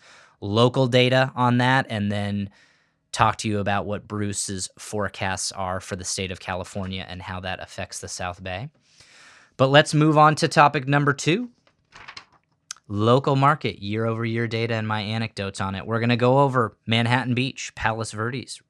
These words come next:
Redondo Beach, and Hermosa Beach. Those four. Starting with Manhattan Beach.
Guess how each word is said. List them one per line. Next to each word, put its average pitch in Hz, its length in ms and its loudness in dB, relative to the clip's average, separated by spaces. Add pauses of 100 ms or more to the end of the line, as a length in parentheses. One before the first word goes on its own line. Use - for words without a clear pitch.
Redondo 107 580 -4
Beach, - 520 -6
and 101 240 -6
Hermosa 104 440 -6
Beach. - 520 -12 (840)
Those 110 380 2
four. 139 460 -2 (2250)
Starting 156 800 4
with 113 520 0
Manhattan 107 680 0
Beach. - 560 -8